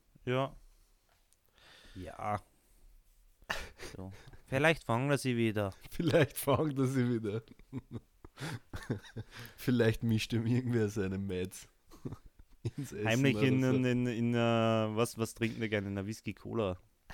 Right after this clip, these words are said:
Speaker 2: <laughs>
Speaker 1: Keine Ahnung.
Speaker 2: Ja.
Speaker 1: Ja.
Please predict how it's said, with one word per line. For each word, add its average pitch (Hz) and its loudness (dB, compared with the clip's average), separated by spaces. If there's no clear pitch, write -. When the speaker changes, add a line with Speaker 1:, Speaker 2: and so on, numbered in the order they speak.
Speaker 2:
<laughs> 127 -4
Speaker 1:
Keine 98 -4
Ahnung. 98 -4
Speaker 2:
Ja. 135 4
Speaker 1:
Ja. 110 -2